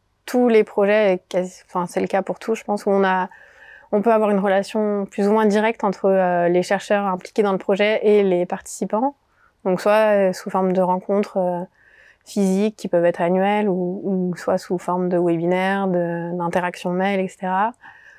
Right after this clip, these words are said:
Où je pense qu'il peut y avoir un peu une, euh, démystification du chercheur. C'est pas quelqu'un, euh,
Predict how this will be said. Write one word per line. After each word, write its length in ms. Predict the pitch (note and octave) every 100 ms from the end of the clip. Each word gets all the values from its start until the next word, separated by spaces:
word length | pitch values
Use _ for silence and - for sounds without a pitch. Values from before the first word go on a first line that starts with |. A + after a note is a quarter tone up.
| _ _ _ -
Où 260 | G#3+ G#3+
je 80 | F3+
pense 220 | - A#3+
qu'il 100 | -
peut 140 | A3 G#3+
y 60 |
avoir 320 | G3 G3 G#3 G#3+
un 120 | F#3+
peu 220 | A3+ A3+
une, 200 | G3+ G3
euh, 300 | F#3 F3+ F3+
démystification 1080 | F3+ F3+ F#3+ G3 F#3+ F#3+ - - - F#3+ G#3
du 160 | F#3+ F#3
chercheur. 520 | F#3 - G#3 G#3 G#3+
C'est 200 | - F#3
pas 160 | G3
quelqu'un, 600 | G#3 F3+ G3 F#3+ F#3+ F#3
euh, 320 | F3 F3 F3+